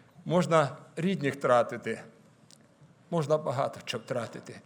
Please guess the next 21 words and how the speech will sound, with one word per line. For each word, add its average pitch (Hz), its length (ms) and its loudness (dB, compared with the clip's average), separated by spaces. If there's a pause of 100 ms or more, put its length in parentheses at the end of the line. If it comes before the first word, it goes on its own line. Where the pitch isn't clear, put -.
(640)
Але 135 160 0
як 135 140 0
ми 143 100 -2
втратимо 143 480 2
Божу 139 340 -2
благодать, 139 720 -2 (1600)
ми 143 140 2
Христа 139 420 0
втратимо. 110 580 -4 (1300)
Спочатку 185 640 2
було 165 260 0
Слово, 151 500 0
і 127 80 -6
Слово 156 340 2
було 139 260 -2
в 135 60 -4
Бога, 131 460 -2
і 135 80 -6
Слово 147 380 0
було 139 280 -4
Бог, 147 360 2